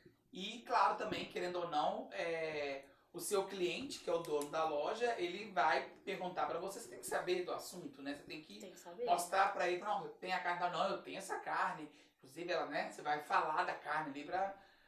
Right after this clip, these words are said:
Speaker 1: pra pessoa ver e falar assim, "Olha, ela entende mesmo de carne, então
Speaker 2: E
Speaker 1: essa
Speaker 2: tem que
Speaker 1: é-"
Speaker 2: entender,
Speaker 1: tem,
Speaker 2: né?
Speaker 1: tem que entender, né?
Speaker 2: Que uma mulher no universo masculino, como que você ab-,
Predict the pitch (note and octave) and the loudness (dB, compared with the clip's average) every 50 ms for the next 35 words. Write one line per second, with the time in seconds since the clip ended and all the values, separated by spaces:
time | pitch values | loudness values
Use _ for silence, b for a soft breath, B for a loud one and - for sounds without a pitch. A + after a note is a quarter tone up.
0 | B B - - D3 - E3+ D#3 - F3+ F3+ E3+ F3 F3 F3 E3+ - D3 - E3 | B B -8 -8 -6 -6 -4 -4 -2 0 0 2 2 2 2 0 -2 -2 0 2
1 | E3 D#3+ D#3+ D#3 - C#3+ D3 D#3 - - - - D3 F3 E3+ G3+ A3 A#3 A#3 B3+ | 4 4 4 2 0 -4 -6 -6 -8 -6 -6 -6 -4 -4 -6 -6 -6 -4 -2 -2
2 | C#4+ G#4 - - - E3 - - D#3+ D3 - - D3+ - E4+ D#4+ D#4+ D#4+ - - | -2 -2 2 4 6 6 6 4 2 0 -2 -2 -2 0 0 0 0 0 4 4
3 | C#4 C#4 D4+ D#4+ C#4+ F4+ F#4 G4+ G#4 G4 C#4 A#3 A3 F3 F3+ - C#4 C#4 A3+ C4 | 4 6 4 2 2 0 -2 0 4 6 6 6 6 4 0 0 0 2 2 0
4 | B3+ - - - - G#3+ F#3 F3 E3+ D3 C#3+ C#4 D4+ D#4+ - C#4+ - - - C4+ | 0 -2 -6 -4 -4 -4 -4 -4 -4 -6 -4 -4 -4 -4 -4 -6 -8 -8 -6 -2
5 | C#4 C4+ C4+ C4+ C4+ C4+ C#4 C#4+ D4 E4 E4 E4 D#4 C#4 C#4 C#4 D4 D4 - F4 | -2 0 2 4 4 4 4 4 2 2 0 0 0 2 2 2 2 2 0 -2
6 | E4+ F4+ F4 - G#4 G4+ F4 D4 B3+ A3+ G#3+ G#3 - - - B3 B3+ C4 C#4 - | -4 -4 -4 -4 -2 0 0 0 0 -2 -4 -6 -10 -10 -10 -8 -6 -6 -6 -4
7 | C#4+ C4+ B3+ C4 C4+ - C#4 B3+ B3+ B3 A#3+ A#3 A3+ A3 A3 A3 - - B3 B3 | -2 0 0 0 0 2 2 4 4 4 4 2 0 -2 -4 -4 -2 -2 -2 -2
8 | - - | -2 -6